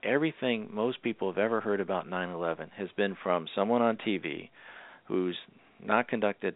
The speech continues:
the first-hand interviews, who's literally reading the script, okay? This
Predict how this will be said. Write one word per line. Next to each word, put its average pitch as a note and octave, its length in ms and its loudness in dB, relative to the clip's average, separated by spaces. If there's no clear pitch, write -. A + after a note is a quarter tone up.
the - 160 -6
first-hand E2 380 0
interviews, D2+ 500 -6
who's G2 220 -8
literally G#2+ 560 2
reading A2+ 340 -2
the A2+ 140 -6
script, - 360 -4
okay? G2 380 -6
This D3 140 6